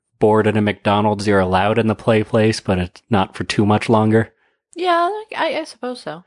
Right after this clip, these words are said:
Speaker 1: So, yeah, so I was probably about seven or so. And then I was, like, waiting in line to go down one of the slides, right?
Speaker 2: Mm-hmm.
Speaker 1: Um,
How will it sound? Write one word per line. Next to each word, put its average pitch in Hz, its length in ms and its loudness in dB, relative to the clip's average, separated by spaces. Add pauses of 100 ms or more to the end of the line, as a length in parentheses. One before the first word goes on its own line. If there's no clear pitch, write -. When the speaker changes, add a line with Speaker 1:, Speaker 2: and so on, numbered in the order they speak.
(380)
Speaker 1:
So, 104 580 0
yeah, 104 200 2
so 113 180 0
I 113 60 2
was 110 80 -4
probably 190 280 0
about 180 260 0
seven 95 380 -2
or 82 100 -6
so. 80 320 -4 (580)
And 104 260 -2
then 101 180 0
I 107 120 -2
was, 104 180 -2
like, 98 180 -2
waiting 139 460 2
in 123 180 0
line 98 540 0 (160)
to - 100 -4
go 98 220 0
down 92 300 -2
one 90 100 -4
of 87 120 -6
the 92 80 -4
slides, 92 720 -4 (100)
right? - 400 -2
Speaker 2:
Mm-hmm. 170 600 -12
Speaker 1:
Um, 180 440 -4